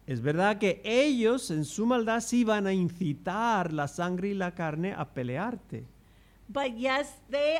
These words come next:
Speaker 2: are going to incite flesh and blood to fight against you.
Speaker 1: ¿Vale? Y lo veremos eso dentro, en breve. Llegaremos
Speaker 2: Mm.
Speaker 1: allí.
Speaker 2: And we're going to be looking at that.
Speaker 1: Dice en el versículo veinte, "Acordaos de la palabra que yo os he dicho.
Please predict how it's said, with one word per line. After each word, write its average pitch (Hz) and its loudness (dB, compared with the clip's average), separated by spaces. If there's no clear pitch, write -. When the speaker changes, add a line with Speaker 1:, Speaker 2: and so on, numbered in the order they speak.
Speaker 2:
are 302 4
going 285 0
to 269 -2
incite 311 0
flesh 285 0
and 220 -2
blood 202 4
to 247 -2
fight 254 2
against 226 -2
you. 151 -10
Speaker 1:
¿Vale? 131 -8
Y 123 -6
lo 131 -2
veremos 214 -2
eso 190 -2
dentro, 139 -4
en 131 0
breve. 127 0
Llegaremos 131 -4
Speaker 2:
Mm. 120 -6
Speaker 1:
allí. 107 -8
Speaker 2:
And 269 0
we're 277 0
going 277 0
to 285 -6
be 294 -6
looking 240 -4
at 175 -6
that. 151 -6
Speaker 1:
Dice 247 2
en 277 2
el 262 4
versículo 208 2
veinte, 117 -6
"Acordaos 220 4
de 262 2
la 214 0
palabra 202 0
que 170 -2
yo 175 2
os 175 -4
he 127 -4
dicho. 113 -10